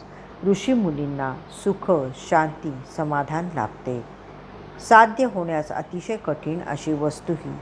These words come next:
तपश्चर्येने साध्य होते, पण तप करणे ही सर्वात कठीण गोष्ट आहे, हे लक्षात घ्या.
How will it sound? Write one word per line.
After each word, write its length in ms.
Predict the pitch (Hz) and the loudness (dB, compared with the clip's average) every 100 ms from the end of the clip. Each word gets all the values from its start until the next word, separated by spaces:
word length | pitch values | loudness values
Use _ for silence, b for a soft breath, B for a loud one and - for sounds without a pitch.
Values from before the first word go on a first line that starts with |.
| B B B - - | B B B 0 6
तपश्चर्येने 840 | 208 226 233 - 160 139 139 139 | 6 6 4 2 0 0 -4 -6
साध्य 420 | 151 165 151 147 135 | -2 2 2 2 -4
होते, 460 | 127 131 - 123 - - - - - - - | -4 -6 -6 -6 -8 -18 -18 -18 -18 -14 2
पण 140 | 175 165 - | 2 4 6
तप 140 | 214 233 - | 6 6 0
करणे 280 | 147 143 143 151 | 0 0 -4 -4
ही 100 | 165 | -8
सर्वात 520 | - 156 139 156 175 - | -4 -4 0 2 2 0
कठीण 340 | 139 - 175 185 | -6 -4 -6 -4
गोष्ट 320 | 147 131 - | -4 -4 -2
आहे, 360 | 139 135 143 131 135 - - - - | 2 2 0 -6 -10 -16 -18 -10 -2
हे 160 | 190 | 0
लक्षात 400 | 156 123 - 147 151 - | 0 -4 2 2 2 0
घ्या. 140 | 120 | -6